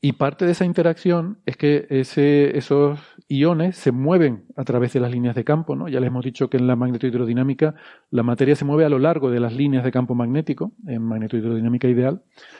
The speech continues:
Y, y eso hace que haya un flujo de iones, eh, en principio en los dos sentidos, pero claro,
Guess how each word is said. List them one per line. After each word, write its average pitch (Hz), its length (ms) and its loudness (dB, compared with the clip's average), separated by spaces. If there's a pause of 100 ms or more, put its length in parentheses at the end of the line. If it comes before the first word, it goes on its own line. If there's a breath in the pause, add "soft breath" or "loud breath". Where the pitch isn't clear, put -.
(640 loud breath)
Y, 135 380 4 (540)
y 139 100 2
eso 147 140 2
hace 170 180 0
que 165 80 0
haya 165 160 2
un 160 140 0
flujo 170 340 2
de 147 140 4
iones, 170 400 2 (200)
eh, 123 220 -2
en 127 140 -4
principio 127 760 2
en 120 140 -4
los 110 80 -4
dos 120 140 -4
sentidos, 156 420 2
pero 117 160 -2
claro, 135 240 0